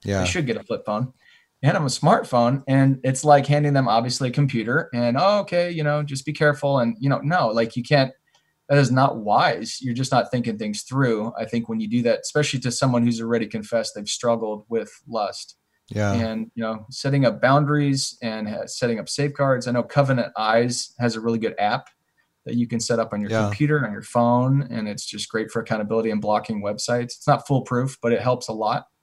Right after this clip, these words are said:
Speaker 2: And, but what I'm trying to say is if there is a son who, who is humble, broken, admits, confesses, grace should be shown. But I think if this, if the son is caught and he's defiant and angry about it and doesn't care about it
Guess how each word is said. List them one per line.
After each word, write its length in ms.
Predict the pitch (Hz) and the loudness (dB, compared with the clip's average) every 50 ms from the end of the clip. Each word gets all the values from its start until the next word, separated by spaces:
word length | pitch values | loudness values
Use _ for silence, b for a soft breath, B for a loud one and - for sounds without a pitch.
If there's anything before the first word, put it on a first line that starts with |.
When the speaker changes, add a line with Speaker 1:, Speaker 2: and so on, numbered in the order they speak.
| _ _ _ - | _ _ _ -10
Speaker 2:
And, 300 | 127 120 117 117 117 113 | -6 -4 -4 -2 -2 0
but 220 | 131 131 - - | 0 0 2 4
what 100 | 147 139 | 4 4
I'm 80 | 139 135 | 4 6
trying 160 | 135 147 143 | 4 4 4
to 60 | 135 | 4
say 180 | - - 135 123 | 2 2 0 0
is 140 | 120 113 120 | 0 0 -2
if 100 | 113 - | -4 -2
there 240 | 131 131 143 151 151 | 0 4 4 6 4
is 240 | 139 135 - - - - | 4 2 -2 -6 -6 -6
a 80 | 123 | -4
son 320 | 117 - - 131 127 123 117 | -4 0 0 2 2 2 2
who, 340 | 117 113 110 107 - - - - - | 0 -2 -2 -4 -8 -10 -14 -16 -16
who 540 | 117 110 113 110 107 104 110 110 - - 139 - | -14 -12 -10 -10 -10 -10 -12 -14 -14 -16 -16 -16
is 180 | - - - - | -14 -16 -16 -10
humble, 380 | - - 139 143 143 139 135 120 | -4 0 2 2 2 2 0 0
broken, 380 | 117 123 120 117 - 123 110 | 0 0 0 0 0 -2 -4
admits, 440 | 104 104 104 107 117 120 117 - - | -4 -4 -4 -2 -2 -2 -2 -4 -8
confesses, 720 | - 110 104 107 113 110 110 - - 107 101 98 - - b b b b b b b b b _ | -10 -10 -8 -4 -4 -4 -4 -4 -6 -8 -8 -8 -10 -12 b b b b b b b b b _
grace 240 | - 143 147 165 160 | 2 4 4 4 4
should 220 | - - 131 113 | 4 2 0 0
be 100 | 113 113 | 0 -2
shown. 360 | - - - 117 107 107 107 104 | -2 0 0 0 0 0 -2 -2
But 120 | 120 123 | 2 2
I 80 | 127 123 | 2 2
think 260 | - 160 165 160 165 | 2 -2 0 2 2
if 160 | 151 123 - | 2 2 4
this, 340 | 131 120 117 - - - - - | 2 0 0 0 -4 -8 -6 -6
if 160 | 123 113 - | -6 -4 -4
the 100 | 117 113 | -6 -4
son 240 | - - 160 160 143 | -2 0 0 2 2
is 160 | 117 - - | 0 -2 -4
caught 520 | - - - - 160 151 117 104 95 - - _ _ _ _ _ _ _ _ - 123 | -10 -10 -4 2 4 4 4 4 2 -2 -6 _ _ _ _ _ _ _ _ -4 0
and 100 | 120 127 | 2 2
he's 160 | 131 127 117 | 2 2 0
defiant 600 | 123 113 - - - 113 120 131 139 151 151 120 | -2 -6 -6 -4 0 2 2 4 2 2 0 0
and 160 | 117 110 - | -4 -6 -6
angry 400 | 120 127 135 139 123 131 123 117 | -4 -2 0 0 0 0 0 0
about 320 | 110 104 104 104 107 107 | 0 2 2 2 2 2
it 180 | 110 110 110 107 | 0 -4 -6 -6
and 300 | - 117 113 110 110 104 | -4 -4 -4 -4 -4 -2
doesn't 300 | 104 123 123 123 127 123 | 0 0 0 0 -2 -4
care 280 | - - 131 131 127 127 | -2 0 2 4 4 4
about 340 | 117 110 113 110 110 107 110 | 2 2 2 0 0 0 -2
it 180 | 110 110 - | -4 -6 -8